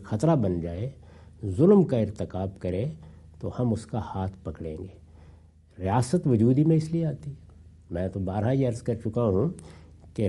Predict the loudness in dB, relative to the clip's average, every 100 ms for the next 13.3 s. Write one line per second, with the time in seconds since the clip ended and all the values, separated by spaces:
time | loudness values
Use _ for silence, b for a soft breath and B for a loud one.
0 | 0 2 2 2 0 2 0 4 4 6
1 | 8 8 6 4 0 2 4 6 8 8
2 | 6 4 2 0 2 2 0 -2 0 2
3 | 2 -2 0 4 6 6 6 4 2 2
4 | 0 0 0 -2 -4 -6 -8 B B B
5 | -8 -4 0 2 0 -2 -4 -2 0 0
6 | 0 2 0 0 -2 0 4 4 4 4
7 | 2 0 -2 -4 -4 -2 0 0 0 -2
8 | -2 0 0 -2 -2 -4 -4 -4 -2 -2
9 | -2 0 0 0 0 -2 -2 0 2 0
10 | -2 -2 -4 -2 0 2 0 0 -2 0
11 | 0 0 0 -2 -2 2 4 4 2 -2
12 | B B -2 0 2 0 0 4 4 4
13 | 2 -2